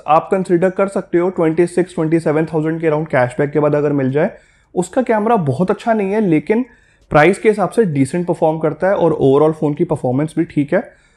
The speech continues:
बस अगर आप Fun Touch ओएस के साथ एडजस्ट कर सकते हो तो, because वन टच में ऐप्स मेमोरी में नहीं रहती और काफ़ी जल्दी,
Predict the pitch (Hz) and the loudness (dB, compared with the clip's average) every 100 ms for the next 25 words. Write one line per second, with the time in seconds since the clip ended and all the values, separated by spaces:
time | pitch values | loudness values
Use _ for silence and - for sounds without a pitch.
0 | _ 143 160 156 147 139 135 135 - 139 | _ 2 2 2 4 2 0 -4 -2 -2
1 | 139 139 - 127 117 - 123 113 110 113 | 0 -2 0 -2 -2 -6 -4 -2 -2 -2
2 | 127 123 117 - - 110 - - 107 107 | -2 0 -2 -4 -8 -8 -8 -10 -10 -6
3 | 139 131 - 123 - _ _ _ - 147 | -4 -4 -4 -6 -8 _ _ _ -2 0
4 | 151 147 127 127 139 131 - - - - | 2 2 0 0 -2 -2 -4 -8 -10 -2
5 | 131 131 131 131 117 123 120 120 117 104 | 2 4 2 0 0 0 0 0 -2 -2
6 | 120 117 113 110 110 110 117 117 107 104 | -2 0 -2 -2 -4 -4 -2 0 0 0
7 | 107 | -2